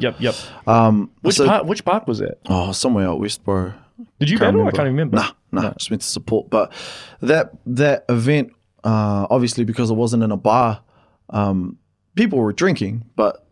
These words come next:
Speaker 2: drinking wasn't the priority for people being there.
Speaker 1: Yeah, yeah,
Speaker 2: People
Speaker 1: yeah.
Speaker 2: who, the people who came and stuck around were actually people who were there for the bars or the battles, which caused a better crowd at the end of the event.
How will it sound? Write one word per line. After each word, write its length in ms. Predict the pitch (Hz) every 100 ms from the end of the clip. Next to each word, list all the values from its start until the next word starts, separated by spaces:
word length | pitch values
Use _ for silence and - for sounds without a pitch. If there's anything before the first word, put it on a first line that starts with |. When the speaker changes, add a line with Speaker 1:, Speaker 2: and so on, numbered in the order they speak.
| _
Speaker 2:
drinking 400 | - 127 117 110
wasn't 400 | 101 117 113 92 -
the 420 | 151 90 87 101 - _ _ _ _
priority 580 | - 104 104 104 - 95
for 220 | - 95
people 320 | - 117 101
being 260 | 123 135 175
there. 160 | 220 123 120
Speaker 1:
Yeah, 320 | 123 117 107
yeah, 40 | 101
Speaker 2:
People 440 | 120 117 107 92
Speaker 1:
yeah. 60 | 98
Speaker 2:
who, 100 | 110
the 120 | 104
people 260 | 151 127
who 100 | 120
came 280 | 110 143 135
and 80 | 110
stuck 240 | - 120
around 320 | 117 127 131 110
were 120 | 98
actually 260 | 104 -
people 260 | 113 110 98
who 80 | 98
were 80 | 98
there 160 | 101
for 140 | 98 101
the 80 | 92
bars 360 | 107 113 98
or 60 | 92
the 80 | 92
battles, 440 | 110 107 98 - - - - - -
which 340 | 107 - -
caused 340 | - 117 110 110
a 80 | 101
better 480 | 113 107 101 92 - _
crowd 400 | - 117 110 104
at 120 | 92 95
the 160 | 104
end 160 | 104 104
of 100 | 95
the 140 | 98 92
event. 380 | 107 101 -